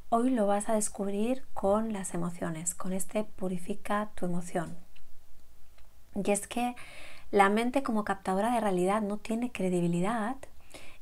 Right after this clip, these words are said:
Es una herramienta útil para la supervivencia en este mundo, pero para la felicidad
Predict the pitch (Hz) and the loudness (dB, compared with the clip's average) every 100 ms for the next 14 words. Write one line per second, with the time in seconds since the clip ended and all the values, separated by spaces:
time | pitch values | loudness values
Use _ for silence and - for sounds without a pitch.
0 | - 214 262 247 233 214 208 220 220 208 | 0 2 4 2 2 2 2 0 -2 -4
1 | - 247 254 - 254 254 254 220 196 190 | -2 -2 -2 0 0 0 0 0 2 0
2 | 202 - 196 190 208 226 208 - 196 294 | -2 -2 -2 0 0 0 -2 -2 0 2
3 | 240 190 - - 196 190 190 185 180 175 | 2 0 -6 -2 0 0 -2 -2 0 -2
4 | 175 170 175 - 185 214 311 | -4 -6 -6 -4 0 2 0